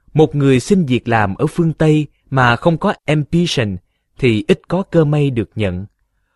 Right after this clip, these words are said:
hoặc nếu được nhận cũng khó có cơ hội thăng tiến. Người Anh xem đây là một ưu điểm, chứ không phải một tính xấu.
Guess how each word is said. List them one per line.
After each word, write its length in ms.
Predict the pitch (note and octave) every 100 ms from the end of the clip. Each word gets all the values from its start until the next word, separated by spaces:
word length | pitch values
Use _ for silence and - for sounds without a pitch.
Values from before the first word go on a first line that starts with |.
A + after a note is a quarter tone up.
| _
hoặc 200 | B2 C3 -
nếu 180 | D#3 G#3
được 200 | D#3+ -
nhận 360 | G#2+ F2+ G#2
cũng 260 | A#2+ G#2+ A#2
khó 240 | - F3
có 160 | G#3 A3
cơ 200 | - D#3+
hội 320 | A#2 G2+ F2+ -
thăng 220 | C#3+ C3+
tiến. 280 | C#3+ D3+ G#3+ _ _ _ _ _ _ _ _ _ _ _ _ _ _ _ -
Người 200 | D3 D#3
Anh 300 | F3 F3+ F3
xem 300 | - F#3 F3
đây 200 | F#3 E3+
là 140 | B2
một 300 | G#2+ F#2+ -
ưu 180 | D#3+ D#3+
điểm, 320 | A2 F#2 F3 - _ _
chứ 240 | D3+ F#3 G#3+
không 180 | E3+ C#3+
phải 240 | G#2 F#2
một 260 | B2+ F2 -
tính 160 | D#3
xấu. 380 | E3+ C#3 D3